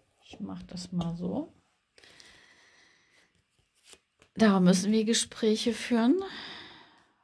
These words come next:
ein paar mehr als sonst, um hier noch mal genau hinzugucken und drauf zu achten, ob sich wirklich was verändert. Denn wir wollen doch in die Liebe.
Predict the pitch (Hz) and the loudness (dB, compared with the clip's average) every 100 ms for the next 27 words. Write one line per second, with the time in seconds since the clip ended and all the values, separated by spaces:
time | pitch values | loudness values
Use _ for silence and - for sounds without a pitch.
0 | 220 202 180 180 165 160 165 214 - 220 | -10 -10 -4 -2 0 2 0 0 -2 -4
1 | 294 - - - - _ _ _ _ _ | -4 -6 -10 -14 -20 _ _ _ _ _
2 | _ _ - _ _ _ - 208 220 196 | _ _ -20 _ _ _ -2 2 4 4
3 | 208 196 185 190 175 196 247 226 220 226 | 2 0 0 2 4 4 2 2 0 0
4 | - 202 - 220 214 - 156 180 254 - | -4 -6 -8 -10 -8 -6 -4 -2 -4 -6
5 | _ _ _ _ _ _ _ _ _ _ | _ _ _ _ _ _ _ _ _ _
6 | _ _ _ _ _ _ _ 180 180 - | _ _ _ _ _ _ _ -4 -2 -2
7 | 165 - - 170 180 - - - 170 - | -2 -2 -2 0 -2 -6 -8 -8 -10 -6
8 | 190 180 180 - 175 180 - 170 - 160 | -6 -6 -10 -8 -8 -8 -6 -4 -2 0
9 | 170 180 226 - - - - - - - | 2 2 0 -4 -18 -20 -20 -20 -20 -20
10 | - - - 196 226 208 208 190 175 - | -20 -20 0 6 6 8 6 6 2 0
11 | 147 147 147 143 - - - | -4 -4 -6 -6 -6 -6 -6